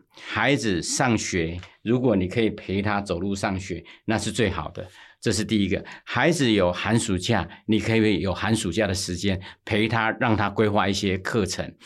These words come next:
他自己带着你去澎湖玩。孩子有这样的能力，小学的资源丰富度跟多元度已经有办法有这种能力，但是父母亲还是会担心。那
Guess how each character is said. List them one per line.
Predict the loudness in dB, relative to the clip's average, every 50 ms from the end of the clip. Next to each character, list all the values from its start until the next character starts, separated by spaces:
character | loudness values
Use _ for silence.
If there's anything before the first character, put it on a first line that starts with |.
| -16 -6
他 | -4 -2
自 | 0 2 0 0
己 | 0 0 -2 -2
带 | 0 0 0 2
着 | 2 0
你 | 0 0
去 | 0 -2
澎 | -2 0 0 0
湖 | 0 0 0 -2
玩。 | -2 -6 -10 -12 _ _ _ -20 -20 -20 -20 -20 -14 -4
孩 | 0 2 2
子 | 4 4 4
有 | 4
这 | 4 4
样 | 4 4
的 | 4
能 | 4 4 4 4
力， | 4 2 2
小 | 2 2 2 2
学 | 2 2 2
的 | 2 2
资 | 0 2 2 4
源 | 4 4 4 4
丰 | 4 2 2
富 | 4 2 2 2
度 | 4 4 2 4
跟 | 4 2 2
多 | 4 4 4 4
元 | 4 4 4
度 | 4 4 4
已 | 2 2
经 | 2 2 4
有 | 4 4 2
办 | 2 2 2
法 | 0 0
有 | -2
这 | -2 -2
种 | -2 0 0 -2
能 | -2 -2 -2 -2
力， | -2 -4 -6 -10 -16 -20 -6 -2
但 | 0 2 2
是 | 2
父 | 2 4 4
母 | 4 4 4
亲 | 2 0 0
还 | 0 0 -2
是 | 0 0
会 | 0 0
担 | 0 0 -2 -2
心。 | -2 -4 -4 -6 -6 -8 -10 -14 -16 -18 -8 -4
那 | 0 0 2 0 0